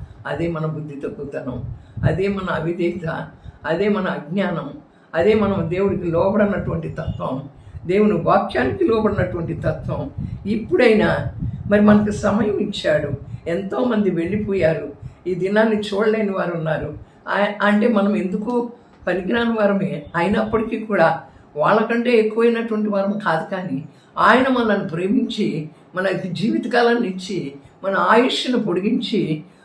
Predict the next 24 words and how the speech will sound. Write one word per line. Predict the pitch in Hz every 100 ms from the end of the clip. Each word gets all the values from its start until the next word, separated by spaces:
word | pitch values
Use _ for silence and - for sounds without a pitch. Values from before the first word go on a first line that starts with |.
| - -
అందుకే | - 202 214 220 233 262
మనం | 247 240 226
దేవునికి | 208 214 220 220 196 165 156 - - _ _ _
కృతజ్ఞతాస్తుతులు | 170 175 190 202 196 214 - 202 190 175
చెల్లిస్తూ, | - 156 160 196 - 208 - - - _ -
నూతన | 175 208 214 220 208
స్వభావంతో | - - 165 160 180 185 190 190 202 - - - -
నాలో | 175 202 254 247
ఒక | 233 202
నూతన | 185 196 214
క్రియ | 220 208 196 - -
చేయి | 185
ప్రభువా, | 196 170 - - 185 196 - - -
నూతన | 175 220 226 240 - -
ఆత్మను | 196 208 214 202
పెట్టు | 180 160 185
ప్రభువా, | 160 160 151 220 - - _
నాకు | 196 208 202
నూతన | 185 226 247 247
స్వభావాన్ని | 214 - 175 165 196 220 226 180
ధరింపచేయి | 175 180 196 214 - - 196
ప్రభువా | - 156 147 160 214 - - - - - 151
అని | 151 156
చెప్పి, | - 190 196